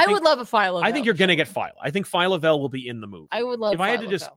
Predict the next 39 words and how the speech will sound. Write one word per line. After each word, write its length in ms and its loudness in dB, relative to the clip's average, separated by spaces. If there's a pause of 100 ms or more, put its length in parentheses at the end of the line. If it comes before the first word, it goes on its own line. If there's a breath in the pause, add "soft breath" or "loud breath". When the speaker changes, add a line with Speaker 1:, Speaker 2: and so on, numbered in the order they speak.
(160)
Speaker 1:
Phyla-Vell. 220 -8
Speaker 2:
if 60 -16
I 40 -6
had 100 -8
to 200 -10
rampantly 500 0
speculate 500 -8
about 220 -8
something, 560 -12
I 80 -8
think 300 -6
that 160 -6
you're 180 -2
gonna 180 -4
see 400 -8 (380 soft breath)
an 160 0
exorbitant 960 -2
amount 440 -4
of 160 -12
cameos 680 -6
and 120 -12
references. 600 -8 (300 soft breath)
Everything 420 2
that 80 -4
James 360 -4
Gunn 260 -6
couldn't 680 -2
do. 260 -8 (600)
Like, 120 -6
he 80 0
made 180 2
a 60 4
little 280 2
list 300 -6
of 60 -10
everything 400 0
he 120 -2
couldn't 280 -4
do, 260 -4